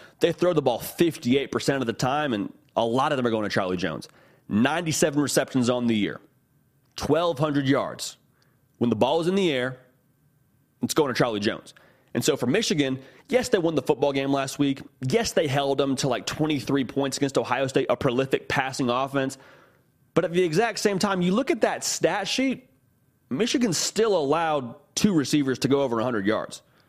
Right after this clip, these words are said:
Like, C J Stroud still threw for just a hair under four hundred yards. Now, I will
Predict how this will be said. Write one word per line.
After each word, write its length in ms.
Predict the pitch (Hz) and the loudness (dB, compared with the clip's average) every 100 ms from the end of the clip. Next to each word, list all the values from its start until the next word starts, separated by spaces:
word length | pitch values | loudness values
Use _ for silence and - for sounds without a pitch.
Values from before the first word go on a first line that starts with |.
| _ - | _ -4
Like, 140 | 110 | -4
C 260 | - - 247 | -2 -2 0
J 160 | 196 147 | 0 0
Stroud 440 | - 165 156 127 | -2 -2 -2 -2
still 480 | - - 160 185 156 - _ - | -4 -2 0 0 -2 -8 _ -4
threw 260 | 151 170 | 0 0
for 440 | 131 - 139 123 104 - - _ _ - | 0 0 0 2 -2 -8 -20 _ _ -12
just 500 | 95 98 147 156 - | -4 0 0 0 0
a 60 | |
hair 380 | 123 151 151 143 | 0 0 0 0
under 220 | 139 127 | 0 -2
four 280 | - 151 139 | -2 0 0
hundred 320 | 123 127 98 | 0 -2 -2
yards. 480 | 85 117 85 - - - - _ _ _ _ - | 0 -2 -2 -8 -16 -20 -20 _ _ _ _ -2
Now, 340 | 131 135 117 - - - | -2 0 -4 -10 -8 -2
I 100 | 135 | 0
will 460 | 135 131 113 - | 2 0 -2 -10